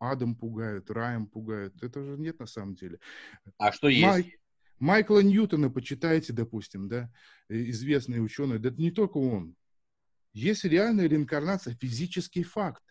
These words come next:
Speaker 1: И, э, атеизм почему-то у нас ставит, что реинкарнация не принимается атеизмом. Да реинкарнация — это и есть атеизм. Атеизм — это реально физически существующие вещи.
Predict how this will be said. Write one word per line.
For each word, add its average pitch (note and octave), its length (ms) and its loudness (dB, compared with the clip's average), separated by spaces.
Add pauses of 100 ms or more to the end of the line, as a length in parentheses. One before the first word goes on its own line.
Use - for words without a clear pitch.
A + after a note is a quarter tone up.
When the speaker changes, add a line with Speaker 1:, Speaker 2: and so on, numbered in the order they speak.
(180)
Speaker 1:
И, C3+ 260 0 (480)
э, B2 420 -4 (260)
атеизм D#3 640 2
почему-то D3+ 560 -2
у C3+ 160 -2
нас C#3 180 -2
ставит, D#3 460 0 (420)
что B2+ 440 -2
реинкарнация D3 640 0
не D3+ 100 2
принимается D#3 640 0
атеизмом. G2+ 500 -6 (180)
Да A#2 180 0
реинкарнация — E3 760 0
это B2 140 -6
и - 60 2
есть D#3 260 0
атеизм. A#2 480 -6 (180)
Атеизм — C#3 520 -2
это A#2+ 160 -2
реально D3+ 380 2
физически C3 600 -8
существующие D3 1000 -4
вещи. C#3+ 460 -2